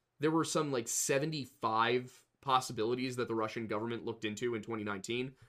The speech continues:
That, and they came up with Avalanche, which was honestly one of the least likely of the possibilities, but it was also the one that required them doing the least work, and they could just say it was an avalanche.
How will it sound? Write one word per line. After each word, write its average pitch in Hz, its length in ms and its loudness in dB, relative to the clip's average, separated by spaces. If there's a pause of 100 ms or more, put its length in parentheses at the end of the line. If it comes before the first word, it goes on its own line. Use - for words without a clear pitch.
(340)
That, 131 180 2
and 113 140 2
they 113 80 2
came 117 200 0
up 107 140 -4
with 107 120 -4
Avalanche, 110 680 -2
which 117 180 -2
was 110 340 -2 (140)
honestly 135 420 2
one 123 220 0
of 113 140 -2
the 113 60 -2
least 123 340 -6
likely 160 460 2 (120)
of 156 140 -4
the 156 80 -4
possibilities, 160 640 -2
but 120 100 0
it 110 80 0
was 113 120 -2
also 110 260 -4
the 110 80 -4
one 107 200 -4
that 110 200 -6 (280)
required 123 520 2
them 117 160 2
doing 117 260 2
the 110 80 0
least 113 300 -4
work, 110 260 0
and 104 280 -4 (340)
they 113 140 0
could 110 120 -6
just 104 160 -6
say 107 140 2
it 87 100 -2
was 104 120 -6
an 120 40 -4
avalanche. 110 460 -4